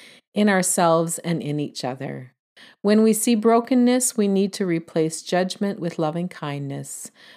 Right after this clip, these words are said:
When we do, we discover that acceptance is a much more peaceful, contented way of living. We put less pressure on ourselves and we offer forgiveness more easily. Because every single one of us is going to fall apart sometimes,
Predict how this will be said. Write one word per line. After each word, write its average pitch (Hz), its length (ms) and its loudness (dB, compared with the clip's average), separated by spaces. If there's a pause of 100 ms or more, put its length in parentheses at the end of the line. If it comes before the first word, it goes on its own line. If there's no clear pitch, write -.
(140)
When 202 260 2
we 208 120 4
do, 208 320 2
we 233 160 4
discover 185 680 0
that 170 180 0
acceptance 202 800 -4
is 156 200 -4
a 147 60 -2
much 151 380 -6
more 208 140 0
peaceful, 160 640 -4
contented 156 640 -8
way 151 260 -4
of 147 160 -8
living. 143 520 -6 (460)
We 214 80 2
put 220 240 0
less 196 240 0
pressure 202 540 -2
on 151 160 -2
ourselves 143 640 -2
and 156 160 -2
we 156 140 -2
offer 170 360 -4
forgiveness 185 720 -6
more 156 160 -6
easily. 139 800 -4 (560)
Because 226 340 2
every 254 280 2
single 240 400 2
one 190 200 2
of 180 140 -2
us 160 220 -2
is 156 140 -4
going 160 260 -2
to 165 100 -4
fall 151 300 0
apart 147 400 -4
sometimes, 131 880 -8